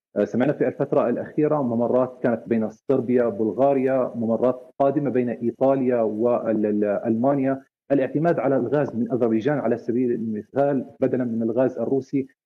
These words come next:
آه، بكل تأكيد الصداقة، الدول الصديقة، الاعتماد على غاز خارج الغاز الروسي هو الحل الوحيد كان للاتحاد الأوروبي في الفترة الماضية والفترة القادمة، مما قد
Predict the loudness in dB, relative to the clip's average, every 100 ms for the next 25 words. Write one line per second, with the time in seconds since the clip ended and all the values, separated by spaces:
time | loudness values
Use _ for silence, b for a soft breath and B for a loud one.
0 | _ _ 2 2 -2 -4 -2 0 -2 -2
1 | -2 -4 -8 -8 -4 0 2 0 0 -2
2 | 0 0 2 0 -4 -4 -4 -2 0 -2
3 | -4 -4 0 0 -2 0 2 2 2 2
4 | 2 0 2 2 0 -6 _ -2 0 0
5 | -2 0 0 0 -2 -2 -4 -2 -4 -2
6 | 0 0 0 -2 0 0 0 -2 -4 0
7 | 0 2 -2 -4 -4 0 2 2 0 -2
8 | -2 -4 -2 -4 -4 -2 0 0 0 2
9 | 0 0 -12 _ 2 2 0 -4 -6 -2
10 | -2 -2 0 0 2 -2 -6 _ 0 2
11 | 4 0 0 0